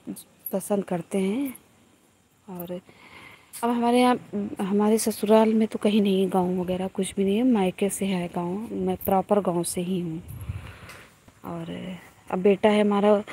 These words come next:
तो वहाँ पे नहीं है, but उसको यहाँ पे लाते हैं कि वो देखे, सुने, सब उसे पता होना चाहिए। बाकी mind fresh करने के लिए ज़रा हूँ।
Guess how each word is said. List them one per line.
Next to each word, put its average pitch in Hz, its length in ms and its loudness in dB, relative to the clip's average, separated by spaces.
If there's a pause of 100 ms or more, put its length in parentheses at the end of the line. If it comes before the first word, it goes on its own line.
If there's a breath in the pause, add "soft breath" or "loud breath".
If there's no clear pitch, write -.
(420 loud breath)
तो 180 300 -6 (100)
वहाँ 202 200 2
पे 220 120 6
नहीं 208 220 4
है, 233 260 4
but 190 420 -2
उसको 202 360 0
यहाँ 196 260 4
पे 190 120 0
लाते 185 400 0
हैं 220 200 2
कि - 120 -2
वो 190 400 0
देखे, 190 460 2
सुने, 202 340 0
सब 190 220 -2
उसे 190 280 -4 (280)
पता 196 200 0
होना 170 280 -2
चाहिए। 190 440 -6 (3000 soft breath)
बाकी 196 680 -10 (1040)
mind 185 340 -8
fresh - 360 -12
करने 190 320 -8
के - 160 -14
लिए 190 240 -6
ज़रा 180 420 -8
हूँ। 175 440 -6